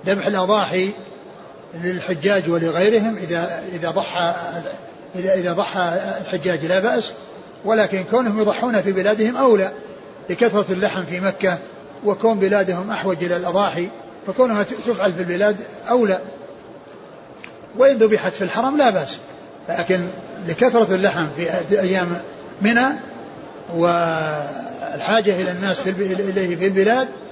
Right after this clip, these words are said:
ينبغي أن يكون ذلك في بلادهم حتى يستفيدوا منه، يعني هم وغيرهم من، من، من، من، من، من، من، من ذويهم ومن له صلة بهم، وكذلك من الفقراء والمساكين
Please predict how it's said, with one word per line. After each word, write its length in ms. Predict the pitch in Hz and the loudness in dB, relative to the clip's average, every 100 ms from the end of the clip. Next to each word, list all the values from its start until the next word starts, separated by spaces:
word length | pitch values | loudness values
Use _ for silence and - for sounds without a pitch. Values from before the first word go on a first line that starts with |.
| - - | -18 -4
ينبغي 460 | 220 254 202 208 226 | 0 0 2 0 0
أن 100 | 202 | 0
يكون 340 | 190 233 226 | 0 2 0
ذلك 480 | 202 190 226 226 214 | 0 2 4 4 2
في 140 | 208 220 | 2 2
بلادهم 580 | 214 214 202 180 160 - - - - - - | 4 4 4 0 -4 -10 -16 -20 -20 -20 -8
حتى 380 | - 202 208 196 | -4 0 2 2
يستفيدوا 560 | 185 208 180 196 180 185 | 2 0 0 2 2 2
منه، 220 | 202 175 - - - - - - 143 | 0 0 -6 -18 -18 -18 -18 -16 -6
يعني 220 | 170 170 | -4 -2
هم 220 | 170 190 | -2 0
وغيرهم 560 | 175 196 196 175 180 185 - 180 | 2 2 4 2 0 -6 -10 -8
من، 80 | 180 | -8
من، 260 | 185 185 180 | -6 -8 -6
من، 100 | 180 | -6
من، 240 | 175 180 185 | -8 -8 -8
من، 320 | 180 175 180 175 | -8 -8 -10 -10
من، 180 | 175 180 - - - - | -10 -10 -14 -18 -20 -12
من، 280 | 180 175 190 | -8 -6 -6
من 120 | 180 175 | -6 0
ذويهم 520 | 175 196 208 180 170 | 2 2 2 0 -4
ومن 360 | 170 175 170 180 180 185 180 | -4 -4 -4 -6 -10 -6 -2
له 320 | 170 180 180 | 0 0 -2
صلة 240 | - 190 180 | -2 0 0
بهم، 440 | 190 208 202 196 165 | 0 2 2 0 -4
وكذلك 440 | 165 175 185 185 | -4 0 0 0
من 120 | 180 | -4
الفقراء 340 | 170 185 190 180 | -6 -4 -2 -2
والمساكين 500 | 170 180 165 202 | -2 -6 -2 -4